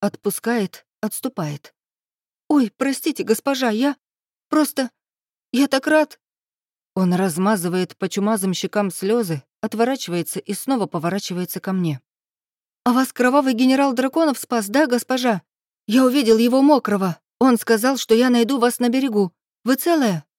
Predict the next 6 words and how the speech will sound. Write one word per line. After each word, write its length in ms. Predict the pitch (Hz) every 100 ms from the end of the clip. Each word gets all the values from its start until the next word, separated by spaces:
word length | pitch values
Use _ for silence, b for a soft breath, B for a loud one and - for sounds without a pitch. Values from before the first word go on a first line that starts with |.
| -
Он 200 | 302 269
вас 200 | 285 -
не 120 | 294
съел?" 400 | - 254 330 320 _ _ _ _ _ _ _ _ _ _ -
"Генерал 560 | 139 156 151 151 196
драконов? 760 | 160 151 139 160 220 214 -